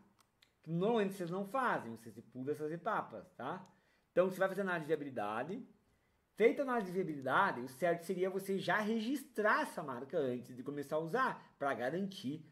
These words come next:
o teu direito, tá? Então aí é o terceiro ponto.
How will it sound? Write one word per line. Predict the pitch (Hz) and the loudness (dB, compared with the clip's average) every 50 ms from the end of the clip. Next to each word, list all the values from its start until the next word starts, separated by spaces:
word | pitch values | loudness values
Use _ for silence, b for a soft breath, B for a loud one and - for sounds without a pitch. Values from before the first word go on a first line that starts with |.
| B B | B B
o | 175 190 | -16 -16
teu | - - 120 117 117 | -6 -2 -2 -2 -2
direito, | - 120 - - - 254 214 - - - 113 98 - - _ _ _ _ | -2 4 8 10 10 10 10 8 4 -2 -10 -12 -14 -18 _ _ _ _
tá? | - 98 104 113 107 107 b b b b _ | -14 -10 -10 -10 -10 -12 b b b b _
Então | _ 107 117 139 | _ -6 -4 -2
aí | 147 131 113 120 | -2 0 0 0
é | 135 | 0
o | 135 | 0
terceiro | 139 165 160 156 - - - - 117 113 131 156 170 185 190 220 - | 0 -2 -2 -2 -4 -8 -8 -4 -2 0 2 2 2 0 0 -4 -2
ponto. | - 277 247 208 156 123 110 - - - | 0 0 2 2 0 -2 -4 -8 -12 -18